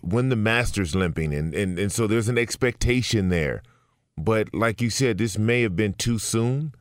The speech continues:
but at least he knows the benchmark where he is, what his body can do, how he can push his body,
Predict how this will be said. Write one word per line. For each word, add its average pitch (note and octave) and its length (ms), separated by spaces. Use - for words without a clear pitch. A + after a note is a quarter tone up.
but B2+ 240
at B2 140
least A2+ 320
he B2+ 120
knows G#2 440
the F#2+ 100
benchmark G#2 640
where G#2 200
he F#2 280
is, G2+ 300
what G2 160
his G2 100
body G2 360
can G2+ 200
do, G2 300
how F#2+ 220
he F#2+ 100
can E2+ 160
push F#2+ 300
his F2+ 140
body, F2 460